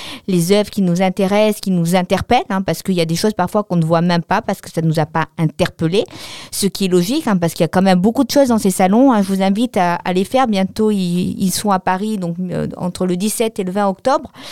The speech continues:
donc je vous invite effectivement peut-être à aller les voir, à aller vous rendre compte vous-même finalement de ce que l'art contemporain peut proposer, dans le bon, dans le très bon et peut-être aussi dans le moins bon, en tous les cas quelque chose qui ne vous plaira pas.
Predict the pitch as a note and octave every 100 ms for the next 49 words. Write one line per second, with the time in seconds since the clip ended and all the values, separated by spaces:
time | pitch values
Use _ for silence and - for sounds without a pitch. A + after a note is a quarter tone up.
0 | - - - F#3+ G#3 G3+ G#3 A3 A#3 A#3+
1 | A3 G3+ A3+ B3+ B3 A3+ B3+ B3+ G3+ G3
2 | G#3+ G#3+ G3 B3 B3+ A#3+ G3 A3 A3 A3
3 | A3 A3+ A#3+ G#3 A3+ A#3+ E4+ C#4+ D4 -
4 | - - A#3 A3+ A3+ C4 E4 D4 A#3+ -
5 | - B3 B3 D#4 E4+ B3+ A3+ A3 B3 B3
6 | D#4 C#4+ B3 A#3 A#3 G#3+ A3 E4+ _ _
7 | _ _ _ _ _ - D3+ F3 F#3 F3
8 | F#3 B3+ D#4+ G3+ E3+ D#3+ - F#3+ F#3+ B3+
9 | D#4+ C4 F#3 F3 D#3+ G#3 - D#3 - G#3+
10 | C4 F#3+ F#3 G3 G3+ F3+ F3 - _ _
11 | _ _ _ E3 F3+ F#3+ G3+ A#3 D4+ B3
12 | F#3 F3+ A3 F#3 - A3+ - F#3+ E3+ F3
13 | E3+ G#3 G3+ G3 C4+